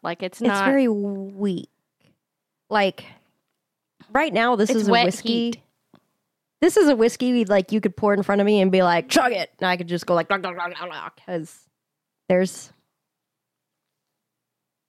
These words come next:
Speaker 2: there's, I mean, I can
Speaker 1: Yeah.
Speaker 2: I could just, like, drink this like water because I'm not getting a whole lot of
Speaker 1: Yeah. It's hot water.
Speaker 2: It's hot water. <laughs>
Speaker 1: It's hot water.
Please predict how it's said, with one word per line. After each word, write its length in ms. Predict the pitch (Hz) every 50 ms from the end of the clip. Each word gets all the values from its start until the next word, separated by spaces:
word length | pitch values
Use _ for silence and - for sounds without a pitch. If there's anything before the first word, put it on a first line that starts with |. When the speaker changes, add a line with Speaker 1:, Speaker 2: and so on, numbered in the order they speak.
| _ _ _ _ _ _ _ _ -
Speaker 2:
there's, 240 | 190 180 180 - -
I 120 | - 175 180
mean, 180 | 185 180 180
I 80 | 170 170
can 280 | 170 - 180 175 170 175 - _ _ _ _ _ _ _ _ _ _ _ _ _ _
Speaker 1:
Yeah. 360 | 233 233 214 226 262 277 269 262 262 _ _ _ _ _ _ _ _ _ _ _ _ _ _ _ _ _ _
Speaker 2:
I 120 | - 185 185
could 180 | - 202 185
just, 220 | 180 190 185 165 -
like, 140 | 196 185 175
drink 200 | - 214 240 233
this 220 | 185 156 156 -
like 160 | - 160 165 -
water 280 | 208 247 214 151 139
because 300 | 135 156 170 180 170 165
I'm 160 | 165 175 180
not 240 | 180 180 180 - -
getting 320 | 180 185 175 175 170 175 170
a 60 | 165
whole 240 | 160 175 175 175 170
lot 200 | 165 165 165 160
of 220 | 165 165 160 165
Speaker 1:
Yeah. 300 | 254 254 269 269 226 208 202 208 _ _ _ _ _ _ _ _ _ _ _ _ _ _ -
It's 120 | 247 226 -
hot 280 | - 262 240 233 -
water. 420 | - 185 180 180 - - - 226 - _ _ _ _ _ _ _ _
Speaker 2:
It's 120 | - 185 -
hot 180 | - 185 - -
water. 300 | - 202 202 190 262 - -
<laughs> 40 | -
Speaker 1:
It's 160 | 240 247 -
hot 340 | - - - 285 202 - -
water. 500 | - - 175 - - - - - - 233